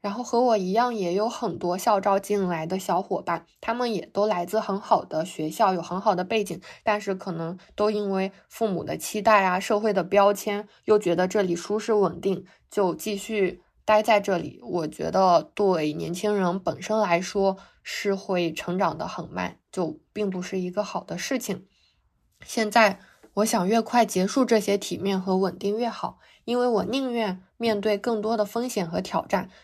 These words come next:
去追求价值感和意义感，因为我完全知道了我现在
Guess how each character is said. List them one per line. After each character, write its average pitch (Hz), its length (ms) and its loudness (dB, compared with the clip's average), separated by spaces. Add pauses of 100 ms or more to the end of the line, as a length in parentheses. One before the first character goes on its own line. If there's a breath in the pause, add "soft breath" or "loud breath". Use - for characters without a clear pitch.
去 214 180 -2
追 226 220 2
求 196 180 0
价 208 260 0
值 180 240 -6
感 170 220 -4
和 185 160 -4
意 220 240 0
义 185 60 0
感， - 260 -4 (220 loud breath)
因 226 160 2
为 233 80 4
我 208 180 2
完 202 220 2
全 220 200 0
知 220 160 0
道 208 420 6
了 180 180 0
我 170 160 0
现 214 320 -4
在 202 260 2